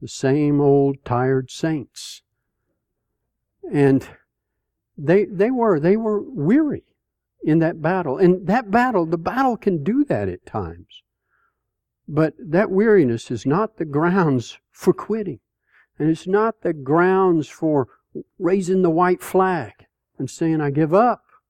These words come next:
It's grounds for calling out to the Lord for strength and wisdom,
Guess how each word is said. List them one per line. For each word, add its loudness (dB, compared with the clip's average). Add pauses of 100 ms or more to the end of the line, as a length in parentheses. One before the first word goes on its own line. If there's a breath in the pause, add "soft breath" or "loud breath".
(1800)
It's -14
grounds -2
for -14
calling 0
out 0
to -4
the -2
Lord -2
for -10
strength -8 (440)
and -6
wisdom, -2